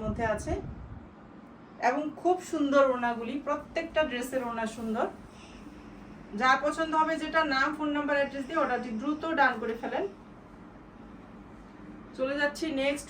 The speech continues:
ওয়ানে। পার্পল কালারের মধ্যে একটা ড্রেস দেখিয়ে দিচ্ছি। পার্পল কালারের মধ্যে আমি বেশ কয়েকটা জমজমের থ্রি পিস কালেকশন নিয়ে এসেছি, আপনাদের মাঝে আমি সবই শেয়ার করব। আজকে পনেরোটার মতো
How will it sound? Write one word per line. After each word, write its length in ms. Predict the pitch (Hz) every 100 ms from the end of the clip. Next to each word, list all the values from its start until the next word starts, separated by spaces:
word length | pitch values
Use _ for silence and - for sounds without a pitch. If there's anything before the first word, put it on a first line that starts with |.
| 277
ওয়ানে। 260 | 240 247 349
পার্পল 280 | 262 247 269 269
কালারের 320 | 262 262 262 262
মধ্যে 180 | 262 277
একটা 140 | 262 240
ড্রেস 180 | 214 240 214
দেখিয়ে 240 | 254 254 240
দিচ্ছি। 280 | 233 226 330 415
পার্পল 680 | - - - - - 302 302 294
কালারের 380 | 277 294 311 294
মধ্যে 220 | 277 254 294
আমি 100 | 294 285 -
বেশ 200 | 269 302 302 -
কয়েকটা 320 | 285 277 285 254
জমজমের 460 | 254 254 269 262 254
থ্রি 120 | 262 214
পিস 140 | 247 -
কালেকশন 360 | 240 233 - 254 233
নিয়ে 140 | 233 214
এসেছি, 320 | 214 202 330 403 - - - - -
আপনাদের 320 | 233 247 247 254
মাঝে 200 | 240 226 262
আমি 100 | 247 233
সবই 240 | - 233 262 -
শেয়ার 180 | 262 254
করব। 160 | 262 262 294
আজকে 200 | 285 - 262 254
পনেরোটার 480 | 254 262 277 285 277
মতো 120 | 269